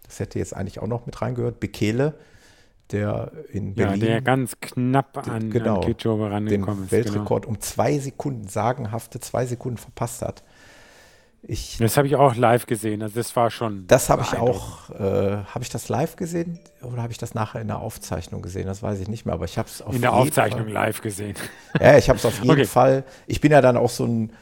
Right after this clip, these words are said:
Speaker 1: Nerd und so ein Freak, ich guck mir halt sowas dann auch gerne nochmal in Mediatheken an.
Speaker 2: Ja, ja.
Speaker 1: Und, äh, das war schon spektakulär, wie,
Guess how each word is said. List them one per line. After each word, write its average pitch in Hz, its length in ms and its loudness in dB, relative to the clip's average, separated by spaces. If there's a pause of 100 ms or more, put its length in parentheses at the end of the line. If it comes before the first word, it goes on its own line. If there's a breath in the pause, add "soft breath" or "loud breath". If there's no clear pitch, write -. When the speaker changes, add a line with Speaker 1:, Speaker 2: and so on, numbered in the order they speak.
(220 loud breath)
Speaker 1:
Nerd 117 400 6
und 127 60 4
so 110 100 0
ein 113 60 -2
Freak, 127 380 -2
ich 120 120 -8
guck - 220 -6
mir 117 80 2
halt 107 100 2
sowas 110 240 -2
dann 107 100 -2
auch 98 120 -2
gerne 110 240 0
nochmal 101 280 -4
in 101 100 -4
Mediatheken 98 600 -4
an. 95 240 -8 (800)
Speaker 2:
Ja, 123 140 2
ja. 113 300 0 (480)
Speaker 1:
Und, 80 480 -6
äh, 80 340 -8
das - 220 -10
war 82 80 0
schon 85 400 -6
spektakulär, 98 960 2
wie, 87 320 -6